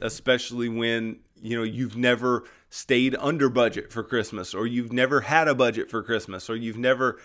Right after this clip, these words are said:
not used your credit card for Christmas? Like, how can you actually go about saving money? Well, here,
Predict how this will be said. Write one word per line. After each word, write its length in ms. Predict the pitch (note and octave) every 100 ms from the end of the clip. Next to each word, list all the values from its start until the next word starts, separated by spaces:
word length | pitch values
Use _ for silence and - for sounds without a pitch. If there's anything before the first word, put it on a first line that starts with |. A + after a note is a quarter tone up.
| - _ -
not 380 | A#2+ C#3 - A2+
used 300 | C#3+ C#3 -
your 100 | C#3
credit 320 | D3+ D#3+ C3+
card 340 | A#2+ E2+ -
for 200 | - B2+
Christmas? 440 | - B2+ - E2+ - _ _ -
Like, 140 | F#2
how 240 | - B2 C#3+
can 240 | - B2+
you 160 | B2+ A#2+
actually 360 | A#2 - A#2
go 180 | G2+ A2
about 240 | A2 A2+ -
saving 320 | A2+ A2 G#2+
money? 200 | G2 E2
Well, 140 | G#2
here, 240 | G#2 D3